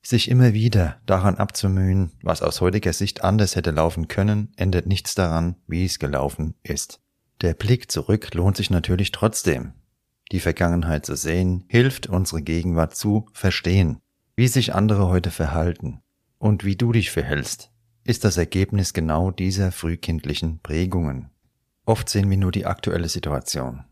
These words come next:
aber dieser Einfluss des inneren Kindes schwingt immer mit. Mein Lieber, meine Liebe, wir sind jetzt erwachsen und für uns selbst verantwortlich. Es ist also an der Zeit, diese Verantwortung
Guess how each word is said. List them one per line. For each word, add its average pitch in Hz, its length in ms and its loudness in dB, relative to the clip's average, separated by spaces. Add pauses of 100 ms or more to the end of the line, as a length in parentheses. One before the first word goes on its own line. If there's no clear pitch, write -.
(140)
aber 87 220 0
dieser 92 280 0
Einfluss 90 440 -2
des - 120 -10
inneren 87 360 0
Kindes 95 560 -2
schwingt 90 500 -2
immer 98 220 2
mit. - 320 -6 (500)
Mein 95 320 4
Lieber, 90 480 2 (300)
meine 104 400 2
Liebe, 95 580 2
wir 95 160 0
sind 101 280 2
jetzt - 260 0
erwachsen 90 720 0
und 82 160 -6
für - 160 -2
uns 87 500 -2 (140)
selbst - 460 -2
verantwortlich. - 920 -2 (300)
Es 98 160 -2
ist - 180 -6
also 101 220 2
an 82 140 -2
der - 120 -6
Zeit, - 540 -2
diese 113 240 0
Verantwortung 82 840 -4